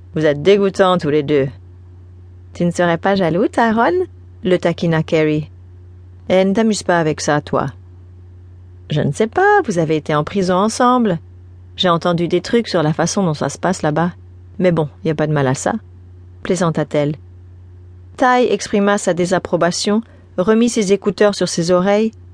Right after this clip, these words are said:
et se replongea dans la lecture de son magazine. Quant à Locke, il était content que Carrie soit capable de plaisanter sur ce qui avait été pour les deux hommes une expérience traumatisante. Une mission d'infiltration dans la prison de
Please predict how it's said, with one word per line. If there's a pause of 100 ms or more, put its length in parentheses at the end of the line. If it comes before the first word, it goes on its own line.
(120)
et
se
replongea
dans
la
lecture
de
son
magazine. (800)
Quant
à
Locke, (460)
il
était
content
que
Carrie
soit
capable
de
plaisanter (480)
sur
ce
qui
avait
été
pour
les
deux
hommes (100)
une
expérience
traumatisante. (840)
Une
mission
d'infiltration
dans
la
prison
de